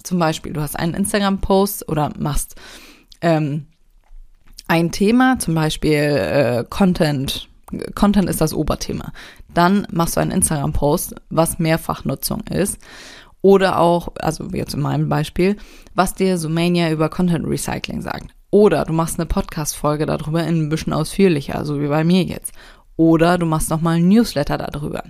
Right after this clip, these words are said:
Ne? Du hast ein Oberthema und machst daraus viele kleine Häppchen.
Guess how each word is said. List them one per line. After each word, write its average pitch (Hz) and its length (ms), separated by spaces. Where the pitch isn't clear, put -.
Ne? 214 240
Du 160 80
hast - 200
ein 214 320
Oberthema 208 680
und 170 160
machst 160 240
daraus 170 360
viele 170 240
kleine 151 300
Häppchen. 143 440